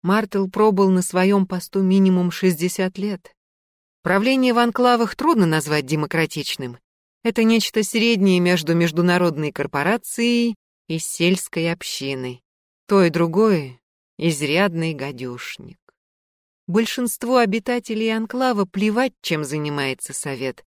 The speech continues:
лишь бы с их точки зрения все шло гладко.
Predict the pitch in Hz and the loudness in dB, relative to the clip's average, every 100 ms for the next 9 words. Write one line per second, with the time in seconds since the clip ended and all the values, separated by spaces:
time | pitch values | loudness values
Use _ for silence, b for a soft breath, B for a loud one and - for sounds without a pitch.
0 | - 226 247 202 220 226 - 220 - 220 | -2 2 2 2 2 0 2 0 2 0
1 | 196 233 254 214 170 - 220 208 190 196 | 2 2 4 4 2 0 -6 -2 0 0
2 | 143 135 127 - - | 0 -2 -4 -8 -20